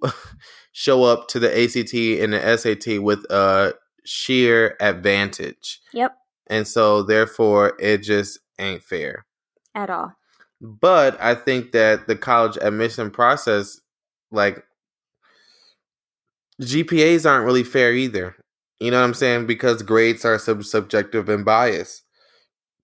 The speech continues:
Speaker 1: I like the idea of the college essay because it, it, it allows us to get to know students and their passions and to see if they'll be a great fit for whatever program they're applying for.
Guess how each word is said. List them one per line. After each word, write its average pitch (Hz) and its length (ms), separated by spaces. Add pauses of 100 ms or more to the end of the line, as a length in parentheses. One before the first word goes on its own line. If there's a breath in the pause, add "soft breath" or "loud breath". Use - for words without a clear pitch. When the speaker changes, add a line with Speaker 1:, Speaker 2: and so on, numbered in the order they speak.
(1200)
Speaker 1:
I 113 80
like 123 320
the 151 80
idea 135 480
of 107 240
the 135 80
college 135 480
essay 139 480
because 117 520
it, - 360
it, - 140 (100)
it 113 80
allows 110 500
us 110 200
to 110 100
get 104 240
to - 100
know 101 300
students 107 480
and 104 120
their 95 120
passions 120 720
and 104 320 (320 loud breath)
to 110 100
see 110 200
if 104 100
they'll 107 180
be 104 140
a 98 60
great 101 340
fit 107 360 (280)
for 107 380
whatever 101 360
program 110 520
they're 151 160
applying 156 420
for. 165 500